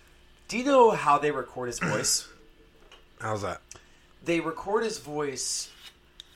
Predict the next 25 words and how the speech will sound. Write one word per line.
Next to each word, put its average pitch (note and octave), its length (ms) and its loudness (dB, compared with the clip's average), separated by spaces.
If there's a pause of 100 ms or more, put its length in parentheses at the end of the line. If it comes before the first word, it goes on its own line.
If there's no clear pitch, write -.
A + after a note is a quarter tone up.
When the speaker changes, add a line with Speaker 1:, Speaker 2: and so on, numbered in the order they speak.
(540)
Speaker 1:
The E3+ 80 -2
voice B3+ 320 2
actor G3+ 220 -4
for - 220 -8
Ike E3+ 400 -8 (440)
is D3 180 -6
the - 120 -6
children D3 840 -4 (920)
of C3 120 -4
South - 460 -2
Park's A#2 280 -4
production G2+ 580 -10
staff. E3 560 -2 (1300)
So F3+ 220 2
it's E3+ 120 0
like D#3+ 140 2
a D3+ 60 0
three-year-old E3 680 -4
kid D3+ 220 0
that C#3 100 0
could C#3+ 100 -12
be, D3 140 -4
like, C#3 400 -4 (100)
an - 540 -8
animator, A#2 720 -8